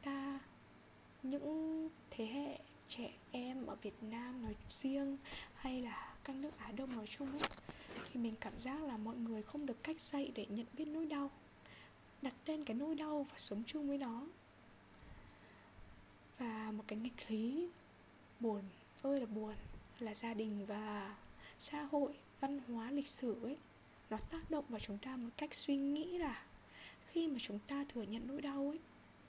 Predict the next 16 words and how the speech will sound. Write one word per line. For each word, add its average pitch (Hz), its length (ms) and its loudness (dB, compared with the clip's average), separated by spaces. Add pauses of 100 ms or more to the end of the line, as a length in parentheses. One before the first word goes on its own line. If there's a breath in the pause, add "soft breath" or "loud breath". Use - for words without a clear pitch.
(320)
thì 226 180 0
chúng 220 180 0
ta 254 240 -2
sẽ 285 200 4
trải - 240 -2
qua 254 480 -4 (640 loud breath)
cái 233 140 -6
cảm 226 180 -2
giác 277 260 -4
tổn 226 120 0 (100)
thương. 269 360 2 (800 loud breath)
Và 208 480 -2 (120)
sự 285 200 6 (100)
tổn 247 220 2
thương 294 280 2
ấy, 269 280 2